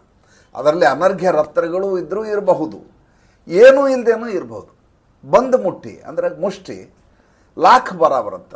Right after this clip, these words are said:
ಲಕ್ಷ ರೂಪಾಯಿಗೆ ಸಮ ಅಂತ, ಏನಿದೆ ಅಂತ ಯಾರಿಗೂ ಗೊತ್ತೇ ಇಲ್ಲ. ಹಾಗೆ ಇದ್ದಂಥ ಪ್ರಿಯಾಂಕಾ ವಾಡ್ರಾ ಇವತ್ತು ಲೋಕಸಭೆಯಲ್ಲಿ ಮಾತನಾಡುವ ಮೂಲಕ ತನ್ನ ಹಣೆಬಾರ ಏನು ಅಂತ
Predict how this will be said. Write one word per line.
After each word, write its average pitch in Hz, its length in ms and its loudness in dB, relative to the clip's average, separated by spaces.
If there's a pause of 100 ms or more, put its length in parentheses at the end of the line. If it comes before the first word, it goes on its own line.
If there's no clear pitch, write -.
ಲಕ್ಷ 175 320 -10
ರೂಪಾಯಿಗೆ 160 420 -8
ಸಮ 127 180 -12
ಅಂತ, - 640 -16
ಏನಿದೆ 208 300 -4
ಅಂತ 190 180 -10
ಯಾರಿಗೂ 139 300 -8
ಗೊತ್ತೇ 107 320 -18
ಇಲ್ಲ. - 160 -20 (1000)
ಹಾಗೆ 240 400 4
ಇದ್ದಂಥ 226 400 -4
ಪ್ರಿಯಾಂಕಾ 165 640 -2
ವಾಡ್ರಾ 107 800 -6 (680)
ಇವತ್ತು 143 840 -2 (640)
ಲೋಕಸಭೆಯಲ್ಲಿ 202 1000 2
ಮಾತನಾಡುವ 170 840 0
ಮೂಲಕ 160 540 -4 (1400)
ತನ್ನ 180 260 2
ಹಣೆಬಾರ 220 760 4
ಏನು 190 420 0
ಅಂತ 147 220 -12